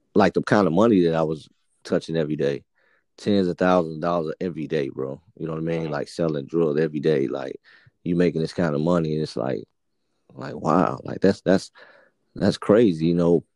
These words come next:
Speaker 1: people don't make that kind of money. You know what I'm saying? But it is,
Speaker 2: <laughs> Yeah.
Speaker 1: that's, that's the kind of money that was running through your hands every day. And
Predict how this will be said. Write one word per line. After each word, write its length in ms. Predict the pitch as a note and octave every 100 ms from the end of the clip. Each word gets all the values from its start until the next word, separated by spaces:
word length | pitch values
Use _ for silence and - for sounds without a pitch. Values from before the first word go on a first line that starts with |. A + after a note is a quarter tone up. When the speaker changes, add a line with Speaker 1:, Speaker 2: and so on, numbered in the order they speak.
| _ -
Speaker 1:
people 360 | A2+ G2 F2+
don't 340 | E2 F2+ F2+ C#2+
make 220 | G2 G#2
that 200 | G2 E2+
kind 240 | A2+ G2 E2+
of 60 |
money. 280 | G2 B2 E2+
You 160 | D2 F2
know 80 |
what 80 | F#2+
I'm 60 | F2+
saying? 320 | - G2 F#2
But 140 | E2 B1
it 100 | F#2+
is, 180 | G#2 G2
Speaker 2:
<laughs> 60 |
Yeah. 260 | F#2+ F2+ E2+
Speaker 1:
that's, 140 | F#2 -
that's 220 | F#2 -
the 60 |
kind 220 | - F2 E2+
of 60 |
money 160 | F2+ E2+
that 100 | E2
was 140 | D#2
running 240 | F2 F2+ -
through 100 | E2
your 160 | D#2+
hands 300 | G2 G2+ E2+
every 200 | D#2+ D#2
day. 300 | E2+ G2 E2 _ _ _ _ _ - -
And 580 | E2 E2 D#2 D2 C#2+